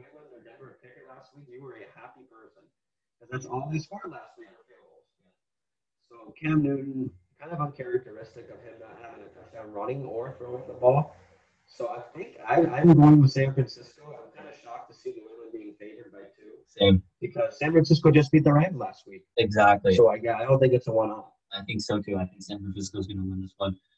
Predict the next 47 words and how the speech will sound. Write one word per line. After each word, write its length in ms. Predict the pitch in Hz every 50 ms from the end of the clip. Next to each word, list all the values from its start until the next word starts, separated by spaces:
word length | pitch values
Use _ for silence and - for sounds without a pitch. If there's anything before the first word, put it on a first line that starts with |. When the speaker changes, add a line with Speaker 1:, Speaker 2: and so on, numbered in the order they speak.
| _ _ -
Speaker 2:
New 140 | 131 156
England, 380 | 175 175 175 170 170 165 165 - - _ _ _ _ _ _ -
they're, 140 | 131 131 135 - - - - -
they're 140 | - - 123
what, 220 | 120 117 113 - -
two 140 | - - 139
and 160 | 139 135 - -
three 120 | _ 135 135
right 200 | 135 135 135 135
now. 340 | 135 135 135 131 135 - _ _ _ _
It's 160 | _ - - -
nothing. 360 | 139 135 139 - 147 131 143
Speaker 1:
Behind 380 | 131 131 139 156 170 185 180
Miami. 580 | 175 160 156 151 139 139 147 160 165 151 - - _ _ _ _ _ _ -
Speaker 2:
And 200 | 131 131 131 131
Miami. 580 | 127 123 120 113 113 110 110 104 98 92 90 - _ _ _ -
Wow. 240 | 113 117 120 - -
Speaker 1:
Who 80 | 127 139
would've 200 | 143 139 135 -
said, 200 | _ 131 123 127
who 120 | 135 135
would've 180 | 139 139 135 -
thought 200 | - - - - _
that? 260 | _ _ _ _ _ _ _ _ _
Speaker 2:
That's 180 | _ 214 _ _ _ _ _
crazy. 220 | _ _ _ _ _ _ _ _ _ _ _ _ _ _ _ _ 117
Nothing 360 | 120 120 151 135 127 123 117
really 360 | 113 120 123 123 123 123 120
shows 560 | 120 - - - - 127 127 127 127 127 - -
from 260 | - 123 117 117 113 110 _
the 60 | 104
Patriots 400 | 90 _ 107 104 104 _ - - -
that 120 | - - -
they're 120 | - 101 95
gonna 120 | 87 101 101 98 92 - _ _ _ _ _ _ _ _ _ -
go 60 | 101
on 180 | 98 95 92 90
win 120 | 92 92 92
this, 160 | 92 95 -
so 80 | - 98
I 80 | 98 98
have 100 | 95 -
San 220 | 104 101 98 95 -
Fran 140 | - 98 -
over 80 | - - _ _ 98
New 140 | 98 98 98
England. 220 | 101 101 104 104